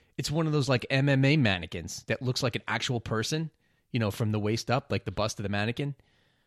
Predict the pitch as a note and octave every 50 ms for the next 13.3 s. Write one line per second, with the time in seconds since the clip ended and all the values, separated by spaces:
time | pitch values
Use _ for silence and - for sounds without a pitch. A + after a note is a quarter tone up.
0 | _ _ - - C#3+ D3+ D3+ D3+ C#3+ - C#3 C#3+ C#3+ C3+ C3+ - - C#3 C3+ A#2+
1 | A2+ C3 C3 B2+ A#2 - C#3 D3+ C#3 G2+ - - - _ _ _ - G#2+ C3 D3+
2 | D#3 D#3 D3 - D3+ C3+ B2+ - C#3+ C3+ C3+ - C#3 D3 E3 - - F2 B1+ -
3 | - _ _ _ _ _ _ _ _ _ _ _ _ _ _ _ _ _ - -
4 | B2+ B2+ C3+ C#3+ B2 C3 A#2+ A2 - A#2+ A2 B2 D3 C3+ A#2 - G#2+ G#2 - A2
5 | - - A2+ G#2+ A2 A2 A#2 A#2 - - - - - _ _ _ _ _ _ _
6 | - - - - - - - _ _ _ - - - - - D#3 C#3 C#3 C3+ C3+
7 | C3+ C3+ C3+ C3+ C#3 D#3 D#3+ B2 E2+ D#2+ - - - - _ _ _ _ _ _
8 | _ _ _ - - - - - - - _ _ _ - A#2+ B2 B2 C3+ D#3 C3+
9 | G#2 G#2+ A2 A#2 - - A#2+ A2 - B2+ A#2+ A2+ - - B2 B2+ C3+ G#2 E2+ E2
10 | E2+ F2 F#2 F2 F2 - - G2 F2+ F2+ F2+ F2 F2 F2+ F#2 G#2 - _ _ _
11 | _ _ _ - G2+ G2 G2+ G2 G2+ G2+ - G#2+ G2 F2+ - - F2 - - A#2
12 | A2+ E2+ C#2+ - _ _ _ _ - G#2 G#2 G2+ G2+ G2+ G2+ F#2+ G#2 G2 F#2+ F#2+
13 | F#2+ F#2 F#2 F#2 F#2 F#2